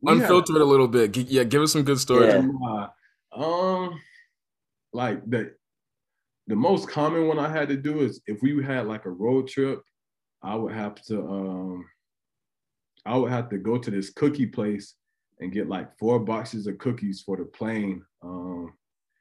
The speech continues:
Speaker 1: so that was kinda my main one. Elijah, he would have to get playing cards. Like, he ended up going on Amazon and buying, like, a big old, like, a bundle pack of probably, like, eighty or a hundred cards,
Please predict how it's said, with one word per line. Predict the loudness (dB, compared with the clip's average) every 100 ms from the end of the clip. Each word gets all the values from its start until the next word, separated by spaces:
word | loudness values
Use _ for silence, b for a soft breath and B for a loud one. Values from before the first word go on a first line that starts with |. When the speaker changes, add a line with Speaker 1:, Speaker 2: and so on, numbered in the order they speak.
| _ _
Speaker 1:
so | -10
that | -6 -2 -2
was | -4
kinda | -4 -4 -2
my | -4 -2
main | -2 -2 -2 -2
one. | -2 -4
Elijah, | -6 -6 -2 -2 0 -2
he | 0 0
would | 0
have | -2 -8
to | -10
get | -6 -6 -8 _
playing | -6 -4 -4 -6
cards. | -6 -4 -6 -8
Like, | -10 -10 -12 _ _ _ _ _ _ _ _ _
he | -2 2
ended | 2 2
up | 0 -2
going | 0 2 2
on | 0 -2
Amazon | 2 2 0 -6 -6
and | -6
buying, | -6 -6 -4 -4
like, | -6 -8 -14 _ _ _ _ -16
a | -16
big | -6 -2 2
old, | 2 2
like, | -4 -8
a | -10 -14 -18 _ _ -12
bundle | -2 2 2 2
pack | -2 -4 -4
of | -6 -8
probably, | -6 -4
like, | -6 -8 -2
eighty | 0 2
or | 0 -2
a |
hundred | -4 -4 -4 -8
cards, | -8 -4 -4 -6 -12 -20